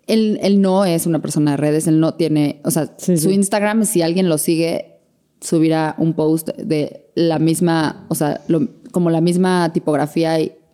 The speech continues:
Speaker 1: él no está ahí. Y dice que si de por sí la realidad no es real,
Speaker 2: Sí, sí, sí.
Speaker 1: la realidad digital, cero es real.
Speaker 2: Sí, sí, no hay nada.
Speaker 1: No hay nada. Entonces, a mí me encanta eso porque es como,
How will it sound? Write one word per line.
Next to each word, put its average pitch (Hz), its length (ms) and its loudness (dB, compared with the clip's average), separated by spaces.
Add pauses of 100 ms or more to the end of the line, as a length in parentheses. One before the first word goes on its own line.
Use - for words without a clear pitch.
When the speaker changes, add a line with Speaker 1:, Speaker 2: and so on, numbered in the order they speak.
(160)
Speaker 1:
él 185 120 2
no 185 60 4
está 180 160 -2
ahí. 156 200 0 (720)
Y 185 80 0
dice 185 240 2
que 170 160 0
si 214 200 0
de 208 100 0
por 208 160 0
sí 294 140 0
la 294 120 2
realidad 190 480 2
no 202 180 4
es 240 60 0
real, 214 400 -2 (320)
Speaker 2:
Sí, 226 160 2
sí, 190 240 0
sí. 170 420 -2
Speaker 1:
la 185 120 0
realidad 202 340 2
digital, 233 560 -2 (580)
cero 208 520 0
es 156 100 -4
real. 156 220 -4 (380)
Speaker 2:
Sí, 226 180 0
sí, 180 180 2
no 180 160 4
hay 180 140 2
nada. 175 340 0
Speaker 1:
No 202 160 2
hay 233 100 0
nada. 254 380 2
Entonces, 220 560 0
a 208 80 0
mí 233 120 4
me 254 80 4
encanta 233 360 2
eso 220 160 0
porque 190 240 -2
es 185 80 -2
como, 202 360 0